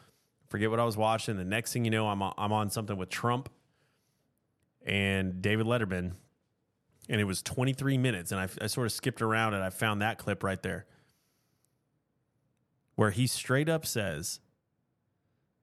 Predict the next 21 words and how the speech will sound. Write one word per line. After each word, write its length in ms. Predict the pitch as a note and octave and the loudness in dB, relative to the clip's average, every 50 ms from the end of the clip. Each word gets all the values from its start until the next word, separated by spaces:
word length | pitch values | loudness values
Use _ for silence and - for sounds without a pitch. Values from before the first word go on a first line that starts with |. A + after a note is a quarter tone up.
| _ _ _ _ _ _ _ _ _ _ | _ _ _ _ _ _ _ _ _ _
David 240 | - A2 A2+ A#2 B2 | 4 4 4 6 4
Letterman 340 | B2 B2 A#2+ - C3 B2 B2 | 4 4 4 4 4 2 2
asks 360 | F#2+ A2 A2+ B2+ C3 B2 - - | 2 2 4 4 2 2 0 0
him, 220 | G#2 F#2 F2 E2+ | -2 -2 -2 0
"Are 120 | - G#2 A2+ | 0 2 2
you 220 | A2+ A#2 C3+ D3 | 4 4 4 4
gonna 260 | D3 C#3+ F3 F#3 F3 | 6 6 4 4 4
run 320 | D3+ B2 A#2 A2+ A#2 B2 B2+ | 2 2 2 2 2 2 2
for 100 | C#3+ C#3+ | 0 0
president 640 | C3+ - F3+ A3 A#3 G#3 C3+ A#2+ F#2+ E2 F2 C3+ - _ _ _ _ _ _ _ - | 2 4 4 4 4 2 2 0 -4 -6 -8 -10 -14 _ _ _ _ _ _ _ 0
in 100 | A#2 A#2+ | 2 4
nineteen 380 | B2 C3 D3 D3+ - E3 D3+ | 4 4 4 2 2 2 2
eighty-seven?" 560 | C3 A#2+ B2 B2+ A#2+ - - G3+ F#3+ D3 A2+ | 2 2 2 2 0 0 0 -2 0 0 0
And 100 | G#2+ A2 | 0 2
he's 140 | A2 A2 G#2 G#2 | 2 2 2 2
like, 200 | G#2 G2 G2 A2 | 2 2 2 2
"No, 200 | C#3+ G3 G#3+ G#3 | 0 2 2 4
I 300 | G3+ G3+ G3+ G3+ G3 F#3 | 4 4 4 4 4 4
don't 160 | E3+ D3 A#2+ | 2 2 2
think 160 | B2 A#2 G#2+ | 0 -2 -2
so, 340 | - A#2+ A2 G#2+ G#2 G2 | 0 0 2 2 0 -2